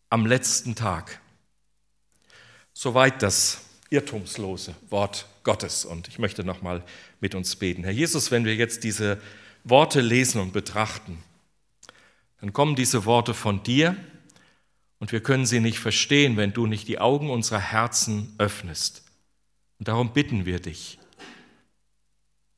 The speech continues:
dass wir erkennen, wer du bist und dass wir erkennen, wer wir sind und dass wir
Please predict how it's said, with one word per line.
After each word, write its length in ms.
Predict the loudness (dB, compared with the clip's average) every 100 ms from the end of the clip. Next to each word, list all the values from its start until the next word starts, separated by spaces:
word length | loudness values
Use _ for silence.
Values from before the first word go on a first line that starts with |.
| _
dass 220 | -4 -2
wir 220 | 2 0 0
erkennen, 560 | -6 4 4 6 2
wer 120 | 2
du 200 | 2 0
bist 500 | 2 2 2 -2 -6 -18 _ _ _ _ _ _ _ _ _ _ _ _ _ _
und 100 | 0
dass 180 | 2 4
wir 180 | 4 4
erkennen, 520 | 0 0 2 2 4
wer 160 | 4 4
wir 180 | 2 2
sind 460 | 2 0 -2 -12 -20 _ _ _ _ _ _ _ _ _ _ _ _ _ _ _
und 120 | -4 -2
dass 180 | 0
wir 340 | 4 4 4